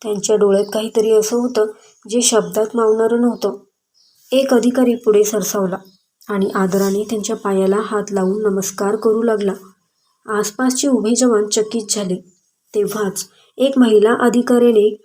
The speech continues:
हलक्या आवाजात सांगितलं, "हेच आहेत अरुण देशपांडे, ज्यांनी एकोणीसशे एकाहत्तरच्या युद्धात पाकिस्तानचा महत्त्वाचा डाव हवेतच उद्ध्वस्त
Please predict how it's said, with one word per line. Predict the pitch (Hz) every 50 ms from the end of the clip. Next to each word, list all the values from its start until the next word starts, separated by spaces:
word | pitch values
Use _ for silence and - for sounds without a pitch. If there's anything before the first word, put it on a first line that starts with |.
| -
हलक्या | - 220 208 190 208 - 214 208
आवाजात | 196 202 196 196 208 208
सांगितलं, | 208 - 247 220 214 196 220 220 247 240 214 208 214 208 - _ _ _ _ _ -
"हेच | 208 202 214 202 247
आहेत | 247 214 214 226 214 214 -
अरुण | 262 220 202 208 208
देशपांडे, | 196 202 196 - - 208 202 196 185 190 190 190 - - _ _ _ _ _ _ _ -
ज्यांनी | 196 220 208 196 196 196 202
एकोणीसशे | 190 196 - 208 208 196 - - 226
एकाहत्तरच्या | 202 214 - 202 190 190 - - 208 208 - 214
युद्धात | 208 196 202 208 190 185 233 233 214 208 - - - _ _ _ _ _ - -
पाकिस्तानचा | 240 233 220 220 - 269 254 - - - 240 226 220 220 - 247
महत्त्वाचा | 247 240 214 208 208 202 - 208 208 208 240 226
डाव | 214 196 202 196 202 233 220
हवेतच | - 214 196 190 190 190 214 214 208 -
उद्ध्वस्त | 220 196 196 196 220 226 - - -